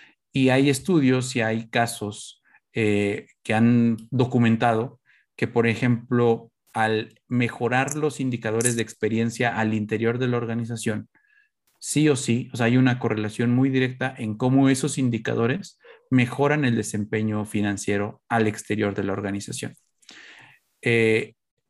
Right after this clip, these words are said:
uno de ellos es el de I B M, que me gusta mucho porque la, ahora es, ella es directora, digo, profesora en la escuela de Harvard, pero durante mucho tiempo fue la C H R O de I B M.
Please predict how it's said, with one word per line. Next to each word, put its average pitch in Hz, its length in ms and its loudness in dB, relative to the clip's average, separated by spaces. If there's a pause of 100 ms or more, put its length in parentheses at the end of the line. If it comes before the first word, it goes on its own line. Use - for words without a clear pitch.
(380)
uno 117 320 2
de 110 60 2
ellos 110 360 -2
es 110 240 -4
el 104 160 -2
de 98 360 -6
I 127 100 -4
B 113 200 0
M, 127 240 0
que - 120 -14
me 104 140 -6
gusta 120 260 -2
mucho 127 440 0
porque 107 500 -4
la, 104 400 -6 (120)
ahora 113 220 -2
es, 110 140 -2
ella 113 420 0
es 110 280 -4
directora, 110 920 -2
digo, 107 260 0
profesora 110 400 0
en 107 140 0
la 98 160 -2
escuela 107 340 -2
de 107 140 -4
Harvard, 113 320 -2 (500)
pero 110 240 4
durante 107 380 2
mucho 113 240 0
tiempo 110 260 -2
fue 104 160 -2
la 104 100 -4
C 107 220 -4
H 104 180 -6
R 98 80 -2
O 101 140 0
de 98 240 -4
I 98 60 -4
B 98 140 -2
M. 95 160 -8